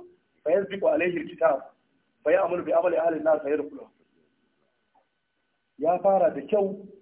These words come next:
ya yi mummunan cikawa. Wani kuma ya fara da mummunan da abu, ya yi kyakkyawan cikawa. Ashe kenan, babu wani wanda za ka yanke mai hukunci. Sa-, idan mutum ya kama wannan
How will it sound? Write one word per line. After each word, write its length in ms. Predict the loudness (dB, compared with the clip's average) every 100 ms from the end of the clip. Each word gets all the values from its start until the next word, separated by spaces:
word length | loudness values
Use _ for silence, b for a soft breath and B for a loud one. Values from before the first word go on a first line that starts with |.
| _ _
ya 140 | 0 2
yi 60 |
mummunan 380 | 2 -2 -4 -6
cikawa. 340 | -8 -10 -12 -14 _ _ _ _ _ _ -20 _ _ _
Wani 200 | -6 -4
kuma 140 | -2 4
ya 160 | 4
fara 320 | 4 2 2
da 200 | -2 -6
mummunan 460 | -8 -8 -6 -6 -6
da 80 | -6
abu, 240 | -6 -4 -4
ya 120 | -2
yi 80 | -4
kyakkyawan 400 | -6 -4 -4 -4
cikawa. 380 | -8 -10 -10 -16 _ _ _ _ -20 -20 _ _ _ _
Ashe 180 | -6 -4
kenan, 540 | -2 0 0 -2 -10 -14 -18 -2
babu 360 | 4 4 4 2
wani 140 | 2
wanda 220 | 0 2
za 120 | 0
ka 100 | 0
yanke 240 | -2 -2 -2
mai 100 | -2
hukunci. 440 | -2 -8 -8 -14 _ _ _ _ _ _ _ 2
Sa-, 160 | 2 4
idan 220 | 6 6
mutum 180 | 6 2
ya 100 | 4
kama 280 | 6 6 6
wannan 280 | 4 2